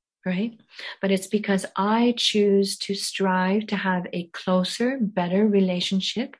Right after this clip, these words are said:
with my God, with my, my, with God. And,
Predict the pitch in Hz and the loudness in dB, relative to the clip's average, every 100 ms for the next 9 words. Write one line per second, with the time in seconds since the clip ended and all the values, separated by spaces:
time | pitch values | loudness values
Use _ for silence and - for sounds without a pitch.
0 | - 190 190 185 175 185 220 247 240 175 | -2 -2 0 -2 2 2 2 0 -2 -6
1 | 170 180 233 - 185 180 180 185 - _ | -2 -4 -6 -6 -8 -4 -4 -4 -6 _
2 | 180 - 185 208 - 170 175 269 - - | -4 0 0 0 0 2 0 -2 -8 -16
3 | - - - - - - _ 196 190 190 | -12 -12 -12 -12 -16 -18 _ 2 4 2